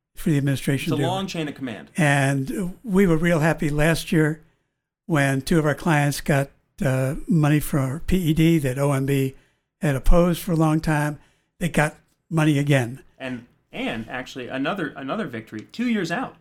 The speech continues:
Speaker 1: Yes.
Speaker 2: Which is something that we really don't see.
Speaker 1: Y-
Speaker 2: Typically,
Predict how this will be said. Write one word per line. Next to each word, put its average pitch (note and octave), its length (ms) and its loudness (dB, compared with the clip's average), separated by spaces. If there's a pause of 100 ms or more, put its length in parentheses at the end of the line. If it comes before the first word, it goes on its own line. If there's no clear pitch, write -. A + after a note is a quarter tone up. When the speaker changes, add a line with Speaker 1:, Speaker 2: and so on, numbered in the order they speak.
(240)
Speaker 1:
Yes. D#3+ 320 2
Speaker 2:
Which C#3+ 140 -10
is C#3 100 -12
something C#3 440 -10
that A#2 260 -8 (300)
we G#3+ 80 -10
really F3 280 -2
don't A2+ 240 -8
see. G#2+ 340 -14
Speaker 1:
Y- A#2+ 100 -8
Speaker 2:
Typically, F3+ 600 -8